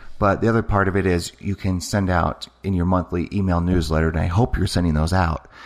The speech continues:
You can send out, you know, just a reminder, you know, "We talked to quite a few of you about leaving a review for our practice, and, you know, we'd really appreciate that. And here's a link where you can do that." So, you know, nobody's gonna be offended by that if you just ask them to do that.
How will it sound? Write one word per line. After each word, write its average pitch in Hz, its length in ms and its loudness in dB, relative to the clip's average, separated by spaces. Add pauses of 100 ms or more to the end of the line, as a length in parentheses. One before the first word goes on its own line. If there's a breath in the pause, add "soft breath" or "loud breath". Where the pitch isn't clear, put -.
(180 loud breath)
You 107 120 0
can 101 180 0
send 92 300 0
out, 87 340 2
you 90 100 -8
know, 87 320 -6
just 101 220 -8
a - 20 -6
reminder, 92 640 0 (260 loud breath)
you 92 80 -4
know, 92 200 -2 (200)
"We 98 80 -4
talked 101 260 -2
to - 40 -14 (160)
quite 107 180 2
a 101 40 0
few 104 200 2
of 98 80 -2
you 110 160 4
about 92 220 2
leaving 104 260 0
a 87 80 0
review 113 240 2
for 110 140 -2
our 92 60 0
practice, 120 600 -2
and, 92 300 -2
you 98 60 0
know, 92 100 2
we'd 95 160 2
really 101 220 2
appreciate 123 440 0
that. 113 260 -2 (200 loud breath)
And 110 120 -8
here's 127 220 0
a 98 60 0
link 85 260 -4
where 76 100 -4
you 76 100 -6
can 71 160 -12
do 71 140 -8
that." 67 280 -8 (500 loud breath)
So, 101 380 0 (280)
you 104 80 -4
know, - 100 -6 (340)
nobody's 175 420 2
gonna 90 200 0
be 87 180 0
offended 95 440 0
by 85 160 -2
that 87 380 -2
if 95 140 -8
you 110 100 2
just 90 140 -8
ask 90 260 -4
them 95 180 -4
to 92 120 -4
do 90 160 0
that. 117 360 -2